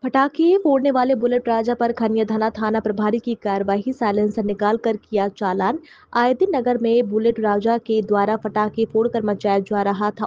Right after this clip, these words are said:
उत्पात। इस कार्रवाई के साथ नगर में चल रही बुलेट राजा को दिया थाना प्रभारी ने संदेश। खबर सनिया थाना से है, जहां खनिया थाना थाना प्रभारी सुरेश शर्मा एक्शन मोड में नजर आ रहे हैं।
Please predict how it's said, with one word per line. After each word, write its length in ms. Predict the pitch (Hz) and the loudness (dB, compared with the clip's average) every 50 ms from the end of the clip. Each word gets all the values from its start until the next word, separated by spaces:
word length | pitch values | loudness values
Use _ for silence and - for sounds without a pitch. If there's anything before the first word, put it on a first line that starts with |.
| - | -2
उत्पात। 520 | - 214 208 - - 190 190 214 269 269 269 | -2 -2 -2 -2 -2 -2 -2 -2 -2 -2 -4
इस 140 | 240 - - | -8 -8 -6
कार्रवाई 440 | - 233 214 214 208 220 226 254 254 - | -4 -4 -2 -2 -2 -2 -2 -2 -2 -4
के 100 | 240 233 | -6 -6
साथ 360 | - - 214 208 220 240 - 220 | -4 -2 0 0 0 -2 -2 -4
नगर 240 | 214 208 202 226 220 | -4 -2 -2 -2 -2
में 100 | 220 220 208 | -2 -4 -2
चल 220 | - 220 208 202 | -2 -2 -2 -2
रही 220 | 196 208 202 233 226 202 | -2 -2 -2 -2 -2 0
बुलेट 340 | 202 208 202 226 240 240 247 | 0 0 2 0 0 0 0
राजा 380 | 220 202 196 208 214 220 254 | 0 2 2 0 0 0 -2
को 200 | 247 247 226 220 214 | -4 -2 -2 -4 -2
दिया 340 | 190 185 208 208 202 202 220 226 - | -2 -2 0 0 0 0 0 -2 -4
थाना 280 | - 220 202 202 208 | -4 -4 -2 -2 -2
प्रभारी 440 | 202 - 202 190 196 190 185 190 196 | -2 -2 -2 -2 0 0 0 0 0
ने 100 | 208 226 | -2 -2
संदेश। 540 | - - 226 214 208 - - - 175 - - _ _ _ _ _ _ _ _ _ _ - | -2 -4 -4 -4 -4 -6 -8 -10 -12 -18 -20 _ _ _ _ _ _ _ _ _ _ -8
खबर 220 | - 233 214 254 | -4 -2 -2 -2
सनिया 400 | 254 254 - 240 226 226 233 240 | -4 -4 -4 -4 -2 -2 -2 -2
थाना 260 | 220 226 220 214 240 247 | -2 -2 -2 -2 -2 -2
से 120 | 247 - | -2 -2
है, 160 | 233 226 247 240 | -2 0 -2 -2
जहां 220 | 233 220 233 240 | -2 -2 -4 -4
खनिया 280 | 226 226 220 208 208 208 | -4 -4 -2 -2 -2 -2
थाना 160 | 220 214 220 226 | -2 -2 -4 -4
थाना 280 | 220 - 214 202 214 214 | -4 -4 -4 -4 -2 -2
प्रभारी 420 | 214 208 196 196 202 190 202 233 | -2 -4 -2 -2 0 0 0 0
सुरेश 420 | 226 - 220 208 220 226 - - - | -2 -2 -2 -2 -2 -2 -4 -6 -6
शर्मा 280 | 226 208 202 208 220 - 208 | -4 -2 -2 -2 -2 -2 -4
एक्शन 320 | 214 - - - 233 220 | -6 -6 -6 -4 -4 -2
मोड 220 | 233 240 247 240 | 0 0 0 0
में 80 | 233 214 | 0 0
नजर 260 | 196 190 185 - 226 | 0 -2 -2 -2 -2
आ 160 | - 202 196 180 | -2 0 0 0
रहे 220 | 185 190 175 202 208 | 0 -2 -2 -2 -2
हैं। 180 | 208 202 - | -2 -2 -4